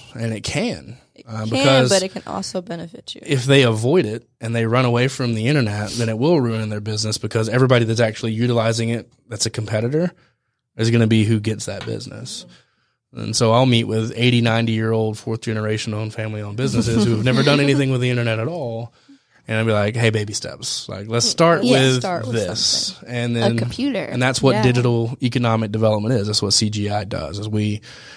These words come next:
Speaker 1: introduce these concepts and these methods to areas that maybe aren't familiar with them. Um, a lot more so now are, are, and, you know, it's normal day-to-day business, but I still find areas every now and then where, "Wow, we didn't know this worked this way," or,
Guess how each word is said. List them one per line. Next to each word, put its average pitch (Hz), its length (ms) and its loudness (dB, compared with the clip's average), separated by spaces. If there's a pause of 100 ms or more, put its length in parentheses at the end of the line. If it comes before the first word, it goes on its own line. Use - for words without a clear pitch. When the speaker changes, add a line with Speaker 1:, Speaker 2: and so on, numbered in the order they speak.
Speaker 1:
introduce 113 440 0
these 107 140 0
concepts 101 840 -2 (420)
and 110 140 2
these 107 160 2
methods 101 420 0
to 104 120 2
areas 104 340 2
that 101 80 -6
maybe 107 220 -2
aren't 113 200 -4
familiar 131 320 4
with 143 180 4
them. 170 200 -2 (500)
Um, 104 220 -2
a 147 40 4
lot 160 300 2
more 143 200 4
so 127 220 4
now 110 340 0
are, 107 280 0
are, 101 320 2
and, 107 400 -4
you 104 60 -6
know, 101 160 -4
it's - 460 -2 (440)
normal 113 420 0
day-to-day 104 300 -2
business, 117 400 2
but 104 220 -2
I 113 60 2
still 110 220 2
find 107 260 0
areas 107 320 4
every 104 160 2
now 104 240 2
and 104 100 0
then 107 220 0
where, 104 300 -2 (680)
"Wow, - 300 -6 (200)
we 131 60 -6
didn't 110 160 -2
know 104 100 -2
this 110 160 0
worked 139 180 4
this 123 180 0
way," 101 240 0
or, 107 180 -6